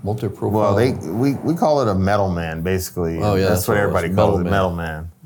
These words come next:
Speaker 1: Yeah.
Speaker 2: You know, it's
Speaker 1: That's
Speaker 2: a,
Speaker 1: right.
Speaker 2: the Englert metal man, but the, the,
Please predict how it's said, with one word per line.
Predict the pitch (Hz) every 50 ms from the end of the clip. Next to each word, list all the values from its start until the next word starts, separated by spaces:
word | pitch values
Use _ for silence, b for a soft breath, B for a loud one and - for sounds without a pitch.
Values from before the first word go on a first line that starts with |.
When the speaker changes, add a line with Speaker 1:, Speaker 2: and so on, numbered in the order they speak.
| 120
Speaker 1:
Yeah. | - 90 90 - - _ _
Speaker 2:
You | - 92 87
know, | 85 85 78 80 80
it's | 82 85 82
Speaker 1:
That's | 87 80
Speaker 2:
a, | -
Speaker 1:
right. | -
Speaker 2:
the | 87 90 87 90 87 - -
Englert | - 98 104 107 104 101 101 90 -
metal | 92 98 92 95 95
man, | 95 92 95 92 92 92 95 92 90 87 73 67 92 104 - -
but | 90 87 90 82 -
the, | - 85 82
the, | 80 78 80 82